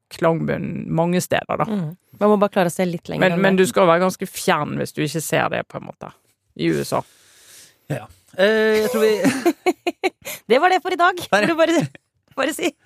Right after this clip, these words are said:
Speaker 3: Eh, smått og stort. Eh, vi, vi runder av. Eh, du får ha lykke til tilbake til, eh, byen og ha det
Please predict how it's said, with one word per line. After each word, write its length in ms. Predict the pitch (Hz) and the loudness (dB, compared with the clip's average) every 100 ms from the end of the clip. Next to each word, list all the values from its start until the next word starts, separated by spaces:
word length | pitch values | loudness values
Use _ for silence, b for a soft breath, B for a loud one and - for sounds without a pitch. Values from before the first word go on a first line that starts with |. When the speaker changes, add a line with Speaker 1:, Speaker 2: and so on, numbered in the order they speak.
| _ | _
Speaker 3:
Eh, 200 | 127 151 156 | -2 0 -2
smått 240 | 147 190 | -2 0
og 80 | 208 | 0
stort. 240 | 233 - 190 | 0 -2 -4
Eh, 640 | 180 180 175 175 170 170 165 B B B B B | 0 0 2 0 0 -2 -4 B B B B B
vi, 140 | - 202 | 0 2
vi 100 | 196 196 196 | 4 4 2
runder 220 | 190 180 165 | 2 2 4
av. 140 | 196 196 | 2 2
Eh, 240 | 190 190 190 | 2 2 2
du 80 | |
får 220 | 175 190 185 | 0 2 4
ha 100 | 185 185 | 4 2
lykke 160 | 170 - | -2 -4
til 160 | 165 | -6
tilbake 240 | 170 165 - | -2 -2 -2
til, 260 | 165 156 160 | -2 -2 0
eh, 360 | 156 156 156 151 | 2 2 2 0
byen 200 | 143 160 | -2 0
og 400 | 156 156 151 151 | 2 2 2 2
ha 80 | 147 | 0
det 140 | 139 | 0